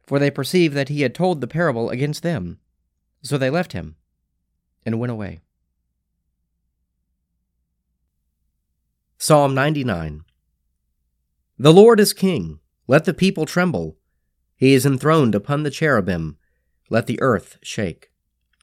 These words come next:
The Lord is great in Zion. He is high above all peoples. Let them confess his name, which is great and awesome. He is the Holy One. O mighty King, lover of justice, you have established equity.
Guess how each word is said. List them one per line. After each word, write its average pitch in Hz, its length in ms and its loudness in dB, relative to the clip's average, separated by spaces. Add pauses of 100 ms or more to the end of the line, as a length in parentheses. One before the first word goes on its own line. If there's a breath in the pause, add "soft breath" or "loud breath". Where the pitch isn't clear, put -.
(100)
The 151 140 6
Lord 175 320 6
is 135 140 0
great 165 320 0
in 107 140 -2
Zion. 117 420 -4 (280)
He 156 180 6
is 151 140 6
high 175 220 0
above 131 300 2
all 160 180 2
peoples. 95 640 -8 (520)
Let 180 200 6
them 196 180 4
confess 196 440 2
his 127 200 0
name, 135 380 2
which 143 180 0
is 127 160 -6
great 147 460 -2
and 107 140 -4
awesome. 87 640 -8 (580)
He 175 220 0
is 208 200 8
the 180 120 2
Holy 180 280 2
One. 87 400 -4 (560)
O 139 100 4
mighty 160 280 4
King, 127 420 0
lover 135 380 2
of 101 100 -2
justice, 147 520 -4
you 170 100 4
have 127 120 2
established 120 600 -2
equity. 90 500 -4